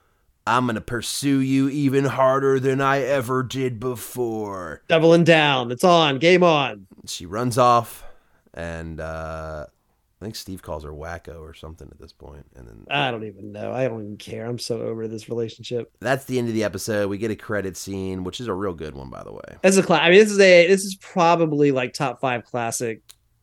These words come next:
Speaker 2: like, of scenes, period, from,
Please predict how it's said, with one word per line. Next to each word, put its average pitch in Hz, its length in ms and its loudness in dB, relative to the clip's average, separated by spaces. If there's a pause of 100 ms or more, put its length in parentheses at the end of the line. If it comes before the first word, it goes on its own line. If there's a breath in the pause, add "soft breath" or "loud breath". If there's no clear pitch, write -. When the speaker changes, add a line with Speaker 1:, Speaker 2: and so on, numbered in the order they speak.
(120)
Speaker 2:
like, 123 260 -4 (380)
of 151 280 -2
scenes, 143 380 2
period, 120 560 -2
from, 110 340 -6